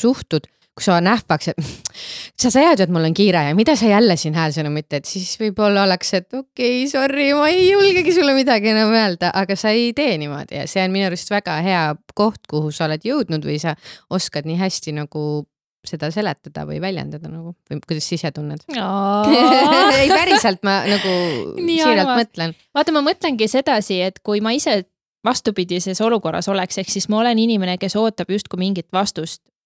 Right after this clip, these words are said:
Speaker 2: Vahet ei ole, kas see on argimurele mingisugusele, argimurele siis mingisugust tagasikaja või tööpõhiselt, siis ongi tegelikult tähtis ju see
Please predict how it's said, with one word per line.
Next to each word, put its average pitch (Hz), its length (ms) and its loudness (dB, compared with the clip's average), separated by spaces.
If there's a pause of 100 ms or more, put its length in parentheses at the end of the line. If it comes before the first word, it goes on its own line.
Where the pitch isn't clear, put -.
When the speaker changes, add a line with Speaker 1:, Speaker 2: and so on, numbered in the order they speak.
(280)
Speaker 2:
Vahet 294 300 -4
ei - 20 4
ole, 254 240 4
kas - 220 -6
see 190 80 -2
on 196 80 -2
argimurele 196 720 2
mingisugusele, 190 840 -4 (360)
argimurele 220 720 2
siis 208 180 -4
mingisugust 214 560 -4
tagasikaja 196 640 0
või 180 160 -4
tööpõhiselt, 202 720 0
siis 190 160 -6
ongi 233 220 -2
tegelikult 220 320 -4
tähtis 240 400 -4
ju 185 80 -8
see 226 300 2